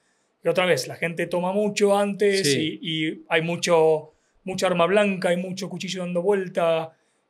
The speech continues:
Speaker 1: mm, una botella rota, cosas que son,
Speaker 2: Sí.
Speaker 1: ya sabemos, letales. Porque eso es lo que hay que entender también,
Speaker 2: Sí,
Speaker 1: ¿no?
Speaker 2: sí, sí, sí.
Speaker 1: <laughs> Todo eso es terriblemente letal.
Speaker 2: Sí, sí.
Speaker 1: Em, la posibilidad que da los sistemas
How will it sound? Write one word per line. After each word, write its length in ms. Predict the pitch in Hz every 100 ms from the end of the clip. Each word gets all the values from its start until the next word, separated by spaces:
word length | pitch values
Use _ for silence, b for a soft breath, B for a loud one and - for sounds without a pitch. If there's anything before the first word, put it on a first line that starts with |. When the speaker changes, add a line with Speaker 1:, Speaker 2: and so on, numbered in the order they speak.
| _ -
Speaker 1:
mm, 240 | 175 165 196 _ _ -
una 200 | 180 165
botella 360 | 160 165 156
rota, 340 | 185 226 202 170
cosas 240 | 190 185
que 80 | 180
son, 180 | - 196
Speaker 2:
Sí. 60 | 196
Speaker 1:
ya 100 | 185
sabemos, 520 | 185 196 208 196 -
letales. 720 | 165 165 185 156 120 113 - _ _
Porque 180 | 151 202
eso 120 | 202
es 20 |
lo 0 |
que 40 | 190
hay 60 |
que 40 | 185
entender 300 | 160 170 170
también, 400 | 165 156 131 - _ _ _
Speaker 2:
Sí, 140 | -
Speaker 1:
¿no? 60 | 170
Speaker 2:
sí, 120 | 170
sí, 160 | 135 131
sí. 80 | -
Speaker 1:
<laughs> 640 | 220 - - - - -
Todo 300 | 240 254 240
eso 240 | 233 214
es 220 | 208 202 -
terriblemente 600 | 190 208 208 185 180 165
letal. 360 | 147 127 110 _ _ -
Speaker 2:
Sí, 180 | - 117
sí. 180 | 110 110 _ -
Speaker 1:
Em, 560 | 202 175 165 160 175 - _ _ _ _ _ _ _ -
la 180 | 185 190
posibilidad 460 | 202 202 202 277
que 120 | 277 214
da 280 | 165 - - _ _ _ _ _ _ _ -
los 220 | 170 -
sistemas 480 | 165 226 214 160